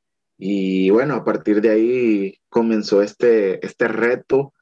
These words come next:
esta oportunidad, pues, de, de evangelizar y de crecer. Recordando un poco ese tiempo, yo creo que es una historia muy divertida, yo creo que Beto se acuerda muy bien, pero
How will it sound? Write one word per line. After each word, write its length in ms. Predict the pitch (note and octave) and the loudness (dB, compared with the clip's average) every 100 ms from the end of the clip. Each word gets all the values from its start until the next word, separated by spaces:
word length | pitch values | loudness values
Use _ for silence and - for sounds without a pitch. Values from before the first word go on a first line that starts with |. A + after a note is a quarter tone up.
| _ - _ | _ -20 _
esta 260 | G#2+ G#2+ A#2 | -6 -2 -2
oportunidad, 600 | A#2+ B2 A#2+ G#2 F#2 F#2 | -2 -2 0 0 -2 -2
pues, 200 | A2 G#2 | -2 0
de, 240 | G2 - - | -2 -2 -2
de 80 | |
evangelizar 680 | G#2+ G2 F#2+ F#2+ E2+ - F#2 | -2 -2 -4 -6 -6 -2 0
y 100 | G#2 | 2
de 120 | G#2+ | 2
crecer. 420 | - F#2 F2+ F2 - _ _ _ _ _ - _ _ _ _ _ _ - | -2 -6 -6 -10 -12 _ _ _ _ _ -20 _ _ _ _ _ _ -2
Recordando 560 | B2+ C3+ B2 C#3 F3 | 0 0 0 0 0
un 100 | D#3+ | -2
poco 1040 | D#3+ F3 F#3 E3 C3+ A#2+ G#2+ G2 F#2 F#2 - _ | -2 0 2 4 2 2 2 2 0 -4 -10 _
ese 260 | - A2 D3 | -4 0 0
tiempo, 640 | C#3+ D3 E3 F#3 F#3 F#3 _ _ _ _ _ - _ _ _ | 0 -2 -2 -2 -4 -4 _ _ _ _ _ -20 _ _ _
yo 140 | A#2 A2+ | -2 0
creo 220 | B2+ A#2+ | 0 0
que 80 | C#3 | 0
es 80 | C#3 | 0
una 140 | C#3+ | -4
historia 300 | C#3 C3+ C#3 | 0 0 0
muy 140 | D3 | 0
divertida, 540 | D3 D#3+ C3 C3 D#3+ C3+ | 2 2 2 0 0 2
yo 100 | A#2+ | 0
creo 220 | C3 C#3 | 0 0
que 100 | D#3+ | 0
Beto 320 | C3+ C#3 E3 | 0 0 -2
se 80 | D3+ | 0
acuerda 400 | A#2+ - D3 C#3+ | 0 0 0 0
muy 160 | C#3 C#3 | 0 2
bien, 340 | E3+ D3 A#2 | 0 -2 -4
pero 380 | C3+ B2+ A2+ | 0 2 0